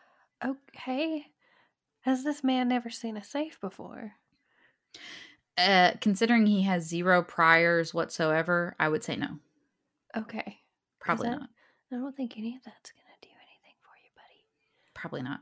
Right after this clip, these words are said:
Speaker 1: I mean, you, you'd be better with a Sawzall or something like that. I'm not telling you how to break into a
Speaker 2: A
Speaker 1: safe.
Speaker 2: Sawzall's not gonna work on a safe, by the way. Don't try it. <laughs>
Speaker 1: I'm just
Speaker 2: You're
Speaker 1: saying
Speaker 2: wasting
Speaker 1: it,
Speaker 2: your time,
Speaker 1: it would,
Speaker 2: but
Speaker 1: it would be more beneficial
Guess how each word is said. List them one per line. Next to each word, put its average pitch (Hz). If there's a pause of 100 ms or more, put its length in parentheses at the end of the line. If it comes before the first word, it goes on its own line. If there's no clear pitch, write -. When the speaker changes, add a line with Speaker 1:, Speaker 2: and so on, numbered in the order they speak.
Speaker 1:
I -
mean, 233
you, 240
you'd 233
be 233
better 226
with 208
a 202
Sawzall 202
or 196
something 208
like 208
that. 208 (260)
I'm 220
not 220
telling 214
you 190
how 185
to 180
break 180
into 180 (260)
a 202
Speaker 2:
A 180
Speaker 1:
safe. -
Speaker 2:
Sawzall's 180
not 165
gonna 147
work 147
on -
a 135
safe, -
by -
the -
way. 101
Don't -
try 214
it. -
<laughs> -
Speaker 1:
I'm 214
just 202
Speaker 2:
You're 190
Speaker 1:
saying 175
Speaker 2:
wasting 180
Speaker 1:
it, 170
Speaker 2:
your 175
time, 147
Speaker 1:
it 254
would, 269
Speaker 2:
but 165
Speaker 1:
it 180
would 262
be 262
more 226
beneficial 202